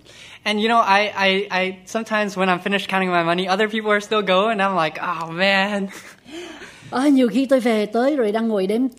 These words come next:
Speaker 2: ngồi tính lại tiền của mình đã thâu được ngày hôm nay, thấy nhiều người vẫn chưa về, họ vẫn còn đi, rồi nghe, ồ.
Speaker 1: And it's hard, you know, you,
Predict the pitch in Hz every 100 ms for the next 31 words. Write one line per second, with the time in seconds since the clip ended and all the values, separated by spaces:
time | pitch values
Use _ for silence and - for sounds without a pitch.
0 | 226 214 196 190 175 233 320 330 180 214
1 | 190 180 214 226 175 190 226 233 226 185
2 | 170 190 185 214 220 220 214 208 285 285
3 | 208 202 202 190 185 240 277 320 320 262
4 | 233 262 202 220 339 311 240 240 285 262
5 | 220 214 214 214 214 190 185 160 - -
6 | - - - - - _ _ _ - -
7 | 160 220 233 262 277 175 190 226 277 196
8 | 202 202